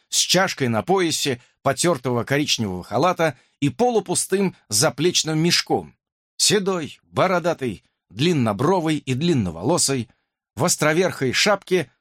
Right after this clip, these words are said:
со знаком великого предела. Словом, таких полно на необъятных просторах Ордуси. Они путешествуют пешком или на попутных повозках по городам и весям, от одной священной горы до другой,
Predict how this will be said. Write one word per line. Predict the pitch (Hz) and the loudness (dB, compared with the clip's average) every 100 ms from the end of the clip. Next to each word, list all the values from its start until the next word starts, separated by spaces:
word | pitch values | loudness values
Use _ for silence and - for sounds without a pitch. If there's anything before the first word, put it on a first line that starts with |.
| - | -4
со | - 147 | 0 0
знаком | 101 160 - 151 123 | 2 0 0 -2 -2
великого | 131 151 139 127 | 0 0 0 -2
предела. | 123 110 80 - - _ _ _ - | -2 -4 -6 -16 -20 _ _ _ -4
Словом, | - 214 247 208 156 | 0 2 2 0 0
таких | 156 202 160 | -2 -2 -4
полно | - 165 156 160 101 | 0 2 2 -2 -2
на | 113 | -2
необъятных | 110 101 143 147 113 - | -2 0 0 -2 -4 -10
просторах | 104 95 - 156 127 - - | -6 -4 -2 0 -2 -6 -6
Ордуси. | 123 90 - - - _ _ _ - | -6 -6 -12 -16 -16 _ _ _ -2
Они | 226 285 | -2 -2
путешествуют | 175 170 160 214 202 - 147 - | -4 -2 -2 0 -2 -2 -6 -6
пешком | 135 117 - 196 190 127 _ _ | -6 -6 -4 0 0 -2 _ _
или | 135 160 | -2 0
на | 151 135 | 0 0
попутных | 156 180 180 208 - | -2 -2 -4 -6 -4
повозках | 98 117 175 - 120 | -2 0 0 -2 -6
по | - 214 | -2 -2
городам | 135 104 92 143 170 143 _ _ _ - | 0 -2 0 0 0 -2 _ _ _ -4
и | 135 | -2
весям, | 101 170 - 127 110 _ _ _ _ - | 2 0 0 -4 -6 _ _ _ _ -6
от | - 220 | -2 0
одной | 196 240 220 135 | 0 0 0 -2
священной | - 175 180 - 185 165 165 151 | -4 -2 0 2 0 -2 -4 0
горы | 151 156 | 0 0
до | 127 151 | -2 -2
другой, | 143 95 82 - | -2 -4 -10 -18